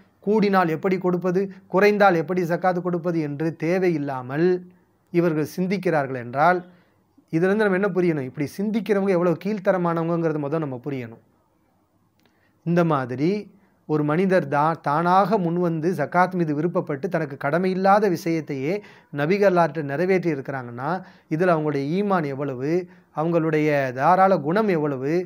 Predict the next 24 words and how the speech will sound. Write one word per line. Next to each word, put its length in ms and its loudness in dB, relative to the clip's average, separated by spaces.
என்று 280 -2
சிந்திக்க 480 -2
வேண்டியவர்களுக்கு 840 -4
இது 160 -4
அநியாயமா 680 -2
தெரியுது. 440 -2
அடுத்த 260 0
வருஷம் 280 -2
கூட 220 2
வந்தா 500 0
என்ன 200 0
செய்யறது 460 0
என்று 300 -2
ஒரு 180 -2
குழப்பம், 460 0
ஒரு 140 -4
பெரிய 320 2
டென்ஷன், 480 -6
தலை 220 2
வெடிச்சிரும். 520 -2
இப்ப 160 -6
இதெல்லாம் 440 4
தேவையற்ற 640 4
கேள்விகள். 460 -4